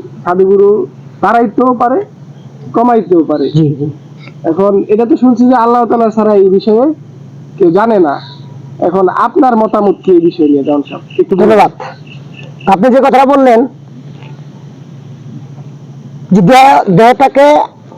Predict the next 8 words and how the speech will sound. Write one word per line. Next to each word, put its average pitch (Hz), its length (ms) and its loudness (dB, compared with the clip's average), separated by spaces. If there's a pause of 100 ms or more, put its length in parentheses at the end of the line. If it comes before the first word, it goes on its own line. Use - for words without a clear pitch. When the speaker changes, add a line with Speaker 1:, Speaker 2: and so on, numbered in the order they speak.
(1080)
Speaker 2:
বাড়ানো 226 480 4
যায়, 311 140 4
কমানো 226 340 2
যায়, 127 240 -6 (1200)
আপনার 226 200 2
কথাটা 269 400 4 (380)
অত্যন্ত 247 300 0 (1700)
দামি 269 480 4